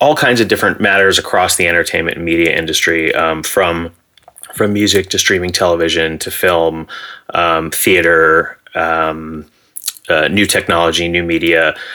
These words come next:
Uh, we have a group that does, um, entertainment, uh, and media deal work, um, lots of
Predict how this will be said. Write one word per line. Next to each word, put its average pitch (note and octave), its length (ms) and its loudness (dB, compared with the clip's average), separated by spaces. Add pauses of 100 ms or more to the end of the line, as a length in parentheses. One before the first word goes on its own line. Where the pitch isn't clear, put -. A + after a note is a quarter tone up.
(180)
Uh, F#2 240 2
we G2 120 4
have G#2 100 4
a G2+ 40 4
group G#2 240 2
that G2 120 2
does, F#2 500 2
um, F2 300 -2
entertainment, F2+ 920 -2 (120)
uh, D#2+ 360 -4
and F2 160 -6
media E2 480 0
deal A2 320 2
work, G2+ 440 0
um, E2 380 -2
lots F2+ 300 0
of E2+ 280 -4